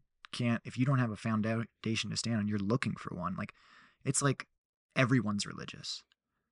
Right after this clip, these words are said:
Some people know they're religious, and some people don't. But everyone's religious. Everyone acts according to some belief system inside. Uh, and your actions are your beliefs. And it's like,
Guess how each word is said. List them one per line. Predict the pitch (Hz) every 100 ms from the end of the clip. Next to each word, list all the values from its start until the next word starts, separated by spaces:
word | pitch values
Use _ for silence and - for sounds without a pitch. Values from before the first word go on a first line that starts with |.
| _ _ _
Some | - 101
people | 101 87
know | 78 87
they're | 135 117
religious, | 82 67 95 113 - _ _ _ _ _ _ -
and | 98
some | 92
people | 98 104
don't. | 113 127 - - - _ _ _ _ _
But | - 95
everyone's | 85 98 98 104
religious. | 120 127 - - - - _ _ _ _
Everyone | 98 92 104 107 104 _ -
acts | 107 101 - - -
according | - - 95 92 92 104 -
to | - 92 92
some | - - 87 95 92 _ -
belief | 98 95 113 127
system | - 92 - 92
inside. | 90 101 - 123 - - - _ _ _ _ _ _
Uh, | 95 80 80 104 _ _ _
and | 98
your | 92 -
actions | 95 - 98 92 -
are | 92 95
your | 92
beliefs. | 92 107 127 - - - - _ _ _ _ _ _ _ -
And | 95
it's | 92
like, | 90